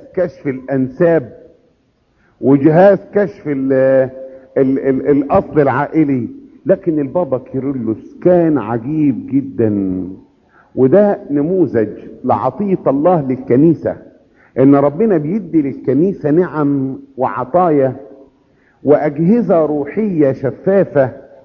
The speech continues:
لكي تسوس الكنيسة بعطية الروح القدس. وصدق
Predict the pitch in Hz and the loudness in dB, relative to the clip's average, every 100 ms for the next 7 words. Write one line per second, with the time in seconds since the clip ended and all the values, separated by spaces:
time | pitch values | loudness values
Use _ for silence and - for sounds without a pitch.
0 | _ _ _ _ _ _ 120 143 151 147 | _ _ _ _ _ _ -2 2 2 2
1 | 147 139 220 220 - 123 123 131 165 196 | 0 -4 -2 -2 -2 -6 -2 0 2 2
2 | - 143 131 113 113 123 127 190 156 139 | 2 0 2 0 -2 -2 -2 0 0 0
3 | 127 151 - 135 - 170 147 143 - - | -2 -2 -4 -6 -4 0 2 0 -2 -12
4 | - - - _ _ _ 113 139 139 202 | -18 -20 -20 _ _ _ 2 2 4 2
5 | 185 143 175 - - | 0 -2 -2 -2 -12